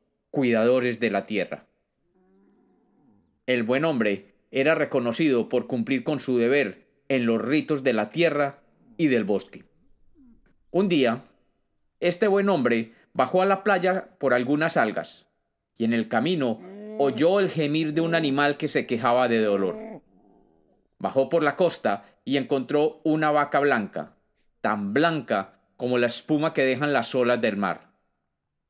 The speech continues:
acostada de medio lado sobre la playa. Sobre una de las patas del animal había una gran roca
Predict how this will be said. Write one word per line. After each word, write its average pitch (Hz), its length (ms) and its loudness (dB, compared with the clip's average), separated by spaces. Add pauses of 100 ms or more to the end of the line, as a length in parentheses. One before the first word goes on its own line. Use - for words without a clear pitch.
acostada 143 580 0
de 147 140 0
medio 131 320 0
lado 139 340 2
sobre 113 300 -2
la 101 160 -2
playa. 85 400 -4 (1040)
Sobre 120 320 2
una 175 260 2
de 180 60 0
las 151 180 0
patas 160 320 2
del 143 140 2
animal 135 500 0 (160)
había 135 300 0
una 160 240 0
gran 160 260 0
roca 120 480 -2